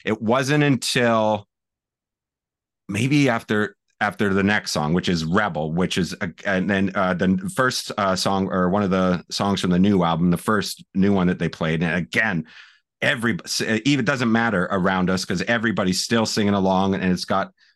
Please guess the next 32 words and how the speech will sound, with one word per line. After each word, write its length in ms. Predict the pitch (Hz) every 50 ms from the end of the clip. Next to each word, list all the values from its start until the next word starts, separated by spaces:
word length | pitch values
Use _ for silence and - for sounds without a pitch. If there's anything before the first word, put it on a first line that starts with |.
| _ -
a 40 | -
kind 160 | - 98 92
of 120 | 85 82
a 80 | 95 85
bit 140 | 76 107 98
of 60 | 90
mo-, 180 | 92 98 95 - 95
bit, 220 | 104 104 - - -
uh, 280 | 92 85 82 80 80 - -
angrier 420 | 104 110 113 117 110 117 113 117
vibe, 320 | 104 98 110 110 113 123 123
a 40 | 110
little 180 | 107 104 107
less 200 | 104 104 101 -
partier 520 | - - - 101 101 110 113 117 117 117 107
than 160 | 113 113 113
before. 380 | 110 - - - 110 113 123
But, 300 | 127 113 - 190 90 - - - - - - - - -
um, 600 | 101 98 92 92 90 92 90 87 87 87 85 - _ _ _ _ _ -
again, 400 | 95 78 110 117 110 92 87 -
everybody's 500 | - 101 95 107 98 87 107 104 101 -
so 280 | - - 120 113 110 110
into 200 | 110 110 120 120
it. 20 | 117
And 100 | 104 107
I 60 | 98
think 240 | 95 - 131 139 -
they 80 | 131
might've 420 | 123 120 113 117 113 110 107 104 - _ _ _ _ _ _
said 380 | - - - - 113 110 104 92
something 800 | - - - 117 110 104 95 - - 98 92 90 92 95 95 _ _ _ _ _ -
or, 140 | 95 92